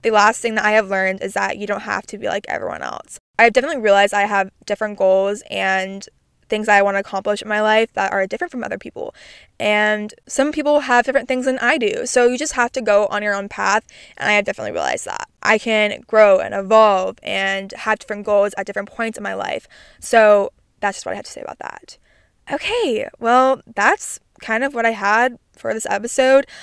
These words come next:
Um, but before we go, let's do the fashion fave of the week and also the song of the week.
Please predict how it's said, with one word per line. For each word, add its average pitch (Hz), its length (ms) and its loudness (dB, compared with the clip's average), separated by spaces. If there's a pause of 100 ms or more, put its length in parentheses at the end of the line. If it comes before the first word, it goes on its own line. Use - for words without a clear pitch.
(140)
Um, 240 220 4
but 240 80 2
before 269 300 2
we 339 100 2
go, 220 680 6
let's 220 320 -4
do 220 160 -6
the 214 140 -6
fashion 202 380 -2
fave 202 600 2
of 196 220 -2
the 247 100 -4
week 214 480 -6 (320)
and 240 380 4
also 254 500 4
the 277 100 4
song 262 420 2
of 202 140 0
the 196 100 0
week. - 420 -10